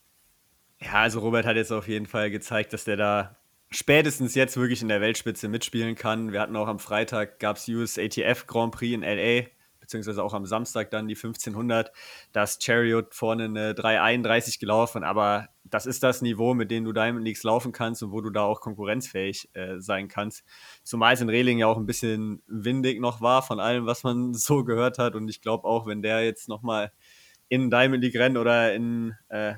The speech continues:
ja, ein Rennen mit noch ein bisschen mehr Konkurrenz reinkommt, dann ist der deutsche Rekord auch, äh, ganz schnell, ganz schnell weg. Ähm, ja,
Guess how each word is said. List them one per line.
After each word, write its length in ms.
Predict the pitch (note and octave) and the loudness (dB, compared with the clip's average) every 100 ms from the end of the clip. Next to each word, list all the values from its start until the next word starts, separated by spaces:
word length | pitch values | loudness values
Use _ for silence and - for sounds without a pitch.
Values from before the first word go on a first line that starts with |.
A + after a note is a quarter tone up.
| - | 0
ja, 120 | A2 | 0
ein 100 | A2 | 2
Rennen 220 | G#2+ A#2 | 0 -2
mit 100 | A2 | -4
noch 80 | A2 | -6
ein 60 | G#2 | -8
bisschen 200 | A2+ A2+ | -8 -2
mehr 140 | A2 | -2
Konkurrenz 500 | - A2 G#2+ A2+ A#2+ | -2 -6 -4 -4 -4
reinkommt, 440 | G#2+ G#2+ A#2 A#2 - | -10 -8 -10 -12 -8
dann 340 | G#2 G#2 A2 G2+ | -8 -8 -14 -18
ist 160 | - | -10
der 80 | A2+ | -8
deutsche 340 | G#2 C#3+ - | -4 -4 -2
Rekord 380 | A2+ G2+ A#2 A2+ | -4 -4 -4 -4
auch, 260 | A2 G#2 - - | -4 -6 -10 -12
äh, 320 | G#2+ G#2 G#2 | -10 -8 -8
ganz 360 | G2+ A2 A#2+ - | -6 -6 -6 -12
schnell, 400 | G2+ G2+ G#2 G2+ _ _ _ _ | -12 -10 -10 -14 _ _ _ _
ganz 240 | - A2+ A#2 | -2 -2 -2
schnell 260 | A2 G2 | -4 -2
weg. 240 | F#2+ A2 - _ _ - - _ _ - | -2 -6 -8 _ _ -20 -20 _ _ -12
Ähm, 460 | G2+ G2+ G#2 G2 F#2+ _ _ _ _ _ _ _ | -10 -8 -10 -12 -16 _ _ _ _ _ _ _
ja, 340 | F#2 G#2+ B2 | 0 0 0